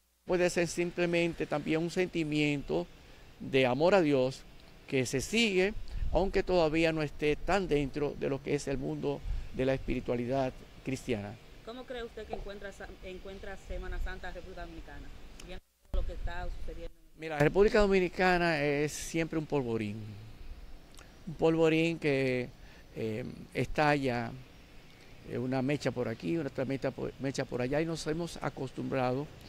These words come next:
Speaker 1: a vivir dentro de una zozobra permanente que producen ciertos elementos, sectores de la vida social, que entre ellos los partidos políticos, ¿verdad?, que siempre están y quieren estar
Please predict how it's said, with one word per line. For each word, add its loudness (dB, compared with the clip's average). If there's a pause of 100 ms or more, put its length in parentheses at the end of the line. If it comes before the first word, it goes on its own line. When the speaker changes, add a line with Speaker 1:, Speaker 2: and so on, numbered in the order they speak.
(340)
Speaker 1:
a 4
vivir 4
dentro 0
de 2
una 0
zozobra 0 (100)
permanente -2 (720)
que 6
producen 4
ciertos 0
elementos, -2
sectores 0 (140)
de 0
la 0
vida -2
social, 2 (720)
que 4
entre 4
ellos 4
los -2
partidos 0
políticos, -2
¿verdad?, -2 (340)
que -4
siempre -2
están -2
y -4
quieren 0
estar 4